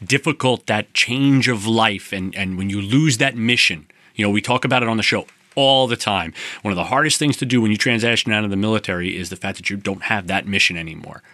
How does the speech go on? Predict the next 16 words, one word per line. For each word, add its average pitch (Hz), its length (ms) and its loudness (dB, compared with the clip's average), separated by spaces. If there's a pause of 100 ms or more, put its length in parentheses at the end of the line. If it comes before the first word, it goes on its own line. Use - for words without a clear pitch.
(160)
And 101 100 2
now 104 100 4
you 110 80 4
have 110 80 0
to 104 60 -12
find 98 260 -4
your 87 80 -6
next 87 260 -8
mission. - 260 -8 (520)
Imagine 139 440 2
being 135 220 4
a 107 40 4
caregiver. 117 600 0 (300)
That's 135 280 2
your 131 200 2
mission. 113 360 4